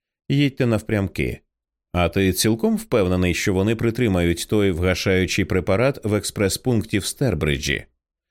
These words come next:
«Так. Щодо цього можеш розслабитися». «Я не розслаблюся, допоки не зможу подивитися на ту малу курву, коли вона лежатиме в кімнаті прямо навпроти моєї,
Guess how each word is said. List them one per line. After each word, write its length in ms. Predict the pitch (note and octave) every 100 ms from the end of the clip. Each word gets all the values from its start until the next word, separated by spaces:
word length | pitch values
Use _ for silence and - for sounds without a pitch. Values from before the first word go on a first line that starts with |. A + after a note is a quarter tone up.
| _ _ _ -
«Так. 440 | B2+ E2+ - - _ _ -
Щодо 300 | - F3 A#2
цього 320 | - C3 G#2
можеш 380 | G2 F2+ F2 -
розслабитися». 880 | F#2+ - G#2 G2+ C#2+ C2 A#1+ - - _ _ _ _ _ _ -
«Я 240 | - A#2
не 120 | G2+
розслаблюся, 680 | F#2+ - A#2+ G#2+ F2+ E2+ F#2+
допоки 380 | G#2 D3 C#3+ C3+
не 120 | A2
зможу 320 | G#2+ D3+ B2+
подивитися 600 | A#2+ G#2 G2+ C#3+ B2+ A#2+
на 120 | G#2+
ту 160 | G2 C#3+
малу 320 | B2 G#2+ C3
курву, 520 | - F3+ A#2 C#2+ B1+ - _ _ -
коли 140 | F#3 D#3
вона 200 | D3 C3+
лежатиме 560 | A#2 F#2+ A#2 A#2 G2+
в 60 | F2+
кімнаті 480 | G2+ F#2 G2 F#2+ F#2
прямо 340 | F#2+ F#2+ F#2
навпроти 460 | F#2 - G2+ F2+ E2+
моєї, 680 | E2+ E2+ A#2 F2 C2 A#1